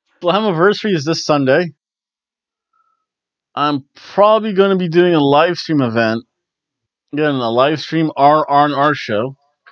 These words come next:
Oh, wrong way. Let's forget which way to. I don't remember kitten tails. Oh wow, I should really probably print larger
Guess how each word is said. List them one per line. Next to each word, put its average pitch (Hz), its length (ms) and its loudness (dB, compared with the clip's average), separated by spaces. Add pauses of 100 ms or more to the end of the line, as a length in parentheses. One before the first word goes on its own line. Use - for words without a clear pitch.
(760)
Oh, 98 80 -20 (100)
wrong 185 140 -12
way. 208 160 -10 (920)
Let's 147 140 -10
forget 117 320 -14
which 120 220 -16
way 113 100 -10
to. - 60 -18
I - 1040 -20
don't 135 160 -14
remember 120 320 -12
kitten 135 320 -14
tails. 110 360 -12 (1500)
Oh 127 140 -16
wow, 117 140 -12
I 120 80 -10
should 117 180 -16
really 117 220 -12 (200)
probably 110 260 -12 (100)
print 123 180 -14 (1120)
larger 104 240 -14